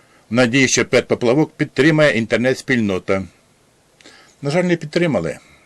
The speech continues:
не оцінили. Тож доводиться починати все спочатку. До всього вище сказаного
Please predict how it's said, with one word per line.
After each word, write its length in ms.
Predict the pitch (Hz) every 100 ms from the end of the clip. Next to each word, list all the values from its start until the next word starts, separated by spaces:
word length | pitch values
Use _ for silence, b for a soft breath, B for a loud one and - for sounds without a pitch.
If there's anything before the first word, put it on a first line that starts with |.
| b _ -
не 160 | 110 135
оцінили. 580 | 143 147 147 131 58 - _ _ _ _ _ _ _ _ B B B -
Тож 240 | 202 165 -
доводиться 540 | 95 123 165 147 151
починати 480 | - - 92 113 98
все 240 | - 110
спочатку. 540 | - - - 50 - - - _ _ _ _ _ _ _ _ _ _ b b b b b b b b _ _ _ _ _ -
До 500 | 98 135 143 147 147
всього 320 | 135 165 143
вище 320 | 151 139 131 -
сказаного 760 | - 175 165 113 80 78 67